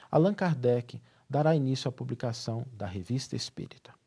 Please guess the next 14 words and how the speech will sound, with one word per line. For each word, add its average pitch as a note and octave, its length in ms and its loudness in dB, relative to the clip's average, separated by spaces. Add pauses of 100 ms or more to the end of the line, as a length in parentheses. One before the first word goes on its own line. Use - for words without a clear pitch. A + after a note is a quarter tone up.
(760)
A A2 80 -4
Revista A#2 380 -2
Espírita A#2 640 -4 (260)
é A#2 80 0
um B2 100 4
importante C3+ 680 -2
laboratório B2+ 1120 2
de G#2 140 -6
ideias. - 640 -8 (640)
É C#3+ 100 4
através C#3+ 640 4
desses A#2+ 380 0
doze E3 360 4
volumes, C3+ 720 2